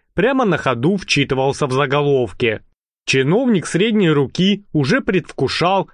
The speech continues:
как, сидя в своём тесном кабинете и похлёбывая кофейный суррогат,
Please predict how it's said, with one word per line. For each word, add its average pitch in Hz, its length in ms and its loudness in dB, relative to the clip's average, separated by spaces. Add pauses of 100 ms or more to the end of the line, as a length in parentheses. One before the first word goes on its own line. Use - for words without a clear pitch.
(140)
как, 131 240 -2
сидя 233 420 0
в 131 60 -10
своём 127 420 0
тесном 233 400 -2
кабинете 147 800 0 (140)
и 139 100 0
похлёбывая 156 760 0
кофейный 135 560 0
суррогат, 123 640 -2